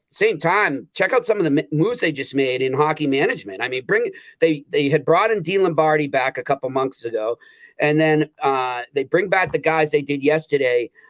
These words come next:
Uh, this is a team that's, that, that means business. So they're, they're going back the other way. The one thing I had heard, Alex, and you'll get a kick out of this, and this probably would have had you talking a little different about the Blackhawks. The one thing I heard was that the Flyers tried to get Fleury.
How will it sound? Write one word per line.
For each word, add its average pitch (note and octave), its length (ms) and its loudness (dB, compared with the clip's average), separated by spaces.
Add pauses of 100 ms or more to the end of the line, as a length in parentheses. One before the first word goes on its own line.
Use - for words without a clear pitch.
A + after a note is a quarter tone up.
(200)
Uh, C3 160 -2 (160)
this G3+ 180 0
is C#4 80 -4
a D3+ 100 4
team A3+ 440 0
that's, D3+ 360 -2
that, D#3 260 -2
that D#3+ 120 4
means F#3+ 300 0
business. F3+ 440 0
So C#3 440 0
they're, D#3+ 260 2
they're F3+ 100 0
going A3 200 2
back G#3 220 0
the F#3 80 0
other E3+ 120 0
way. E3 260 0 (300)
The D3+ 80 2
one F#3+ 340 2
thing C#4+ 200 0
I A#3 80 4
had G3+ 160 2
heard, D#3+ 420 0
Alex, C3+ 380 -2
and C#3+ 80 0
you'll D#3+ 80 2
get D#3 180 0
a - 20 -12
kick - 280 -4
out C#3 180 0
of B2+ 60 -10
this, B2 240 -4
and C3+ 120 -4
this D3 120 -4
probably E3+ 480 2 (240)
would F3 100 4
have E3 100 2
had F3+ 160 0
you D#3+ 80 -4
talking F3+ 320 0
a D#3+ 60 -2
little F3 160 0
different E3 300 -2
about D3 180 -2
the C#3 80 -10
Blackhawks. D3+ 720 -2 (560)
The G#2 80 -6
one G3+ 260 0
thing G#3 140 0
I E3 140 2
heard F3 320 2
was A#2+ 140 -10
that - 140 -2
the - 80 -14
Flyers D#3+ 440 0
tried C3+ 260 -2
to B2 80 -18
get B2 160 -2
Fleury. C#3+ 420 -4